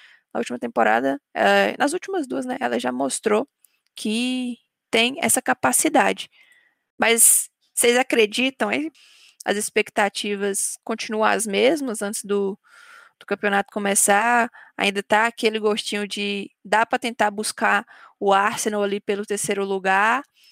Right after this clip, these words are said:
Ou hoje vocês são mais pessimistas e acreditam que talvez um quarto lugar, e até mesmo um quarto lugar pode ser ameaçado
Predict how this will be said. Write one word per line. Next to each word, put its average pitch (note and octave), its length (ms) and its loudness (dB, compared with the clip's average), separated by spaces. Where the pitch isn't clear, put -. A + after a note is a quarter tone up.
Ou A#3+ 160 6
hoje A#3 220 6
vocês B3+ 420 0
são B3 220 -2
mais A#3 420 -2
pessimistas A#3 840 -6
e A#3+ 40 -2
acreditam A3 580 -4
que - 120 -20
talvez G#3+ 380 2
um G#3 80 -2
quarto G#3+ 520 2
lugar, A3 220 2
e A#3+ 40 4
até C4 140 2
mesmo C#4+ 240 2
um C#4+ 40 -10
quarto D#4 340 2
lugar A#3 260 2
pode A#3+ 240 2
ser C#4 120 0
ameaçado A3 520 0